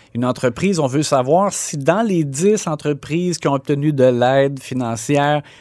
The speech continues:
et qui ne respectaient pas les critères des programmes d'aide, est-ce qu'il y a Lumen Pulse ? Parce que dans cette entreprise-là, il y a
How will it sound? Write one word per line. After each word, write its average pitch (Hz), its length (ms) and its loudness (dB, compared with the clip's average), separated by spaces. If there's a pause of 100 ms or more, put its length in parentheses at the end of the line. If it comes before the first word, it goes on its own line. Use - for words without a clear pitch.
et - 60 -16
qui 131 100 -2
ne 123 80 0
respectaient - 800 -2
pas 180 140 2
les 147 120 -2
critères 147 540 0
des 120 100 -2
programmes 110 460 -2
d'aide, 135 320 4
est-ce 107 180 -2
qu'il 165 220 0
y 127 60 0
a 113 40 2
Lumen 123 320 -2
Pulse ? 208 240 -4
Parce - 180 -8
que 165 100 -2
dans 147 120 0
cette 139 160 -4
entreprise-là, 135 640 0
il 175 80 0
y 147 100 2
a 190 160 4